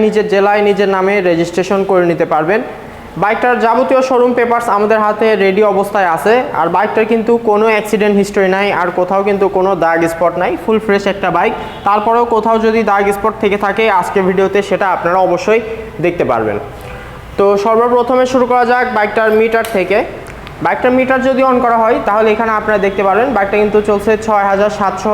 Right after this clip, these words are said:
একানব্বই কিলোমিটার। এটা কিন্তু সম্পূর্ণ জেনুইন চলা। আপনারা কিন্তু আরও ক্লিয়ার হয়ে যাবেন যখন বাইকটার সামনে ফ্রন্ট টায়ারটা আপনারা দেখবেন। দেখতে পাচ্ছেন টায়ারটা কিন্তু একদমই নতুন,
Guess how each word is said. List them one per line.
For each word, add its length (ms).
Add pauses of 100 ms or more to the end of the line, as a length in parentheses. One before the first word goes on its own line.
(160)
একানব্বই 440
কিলোমিটার। 400 (440)
এটা 180
কিন্তু 180 (140)
সম্পূর্ণ 340 (140)
জেনুইন 400
চলা। 180 (480)
আপনারা 320
কিন্তু 220 (160)
আরও 160 (140)
ক্লিয়ার 360
হয়ে 180
যাবেন 200 (120)
যখন 200 (100)
বাইকটার 340
সামনে 260
ফ্রন্ট 240
টায়ারটা 340
আপনারা 280
দেখবেন। 240 (520)
দেখতে 220
পাচ্ছেন 280 (840)
টায়ারটা 340
কিন্তু 160 (200)
একদমই 440
নতুন, 240